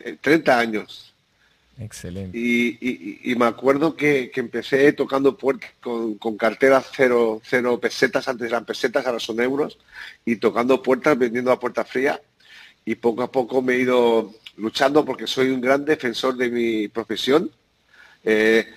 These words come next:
Speaker 1: considero que los corredores de seguros o los agentes de seguros, eh, hacemos una gran labor social, ayudamos a la gente, le protegemos su patrimonio personal y, y, y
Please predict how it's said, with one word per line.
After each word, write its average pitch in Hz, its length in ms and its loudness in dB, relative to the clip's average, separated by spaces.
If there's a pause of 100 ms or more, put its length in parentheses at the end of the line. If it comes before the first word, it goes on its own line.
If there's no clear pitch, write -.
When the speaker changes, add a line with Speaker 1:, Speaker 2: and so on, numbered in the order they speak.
(140)
Speaker 1:
considero 117 540 0
que 123 100 0
los 123 440 0
corredores 113 460 2
de 123 60 0
seguros 120 440 2
o 113 80 -2
los 107 120 -8
agentes 123 360 -2
de 123 80 -2
seguros, 123 520 0 (300)
eh, 110 420 6 (240)
hacemos 123 420 -2
una 120 140 0
gran 143 220 6
labor 143 240 6
social, 123 480 0 (380)
ayudamos 117 500 2
a 151 60 2
la 117 100 -4
gente, 139 460 2
le 120 160 0
protegemos 117 480 -2
su 139 100 -4
patrimonio 120 480 0
personal 117 640 -2 (440)
y, 120 100 -6 (200)
y, 117 460 0 (100)
y 110 400 0